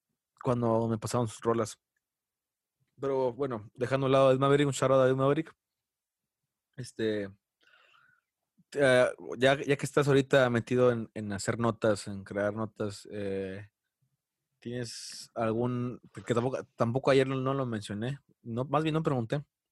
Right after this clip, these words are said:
eh, algún, alguna figura que también esté dedicada a eso, que digas, "Este vato hace esto y me late", y por ahí me puedo,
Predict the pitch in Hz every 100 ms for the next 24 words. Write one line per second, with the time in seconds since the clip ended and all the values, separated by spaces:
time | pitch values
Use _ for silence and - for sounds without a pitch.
0 | _ - 110 107 104 - _ _ _ _
1 | _ _ - 110 107 131 139 135 127 131
2 | - - 117 135 139 127 127 139 131 120
3 | 117 127 - 135 131 127 113 127 123 123
4 | 139 127 113 113 113 110 - - - _
5 | - 113 123 120 120 120 113 110 107 113
6 | 135 - 139 113 113 131 151 127 107 101
7 | - 104 110 110 - 110 104